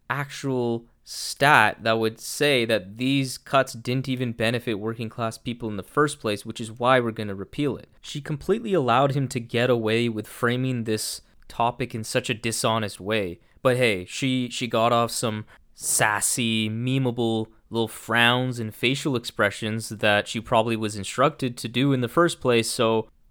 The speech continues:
focusing on policy substance, nah, screw it, who cares, right? That's just how the Democrats think, I guess.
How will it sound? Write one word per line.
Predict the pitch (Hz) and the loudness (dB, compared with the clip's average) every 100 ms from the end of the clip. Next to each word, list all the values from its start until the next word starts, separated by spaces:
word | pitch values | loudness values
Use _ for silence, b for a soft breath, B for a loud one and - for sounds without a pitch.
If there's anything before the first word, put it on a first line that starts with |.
| - | -4
focusing | 147 151 151 165 | -4 -2 -6 -2
on | 147 | -4
policy | 143 151 156 147 156 | -2 -2 0 -2 -8
substance, | - 165 156 - 165 156 - | -4 -2 -2 -4 -6 -6 -8
nah, | 87 107 107 107 - | -4 0 2 0 -4
screw | - - 143 131 | -8 0 2 2
it, | |
who | 127 | 0
cares, | 156 - 135 120 110 | -6 -2 0 0 0
right? | 120 143 123 | 0 0 0
That's | 131 131 - | -2 -4 -10
just | 127 - - | -10 -10 -6
how | 120 117 | 2 2
the | 113 | 2
Democrats | 113 107 - 98 92 - | -2 -2 -2 -4 -4 -8
think, | 82 87 | -10 -10
I | 85 | -12
guess. | 85 73 - - | -12 -14 -16 -18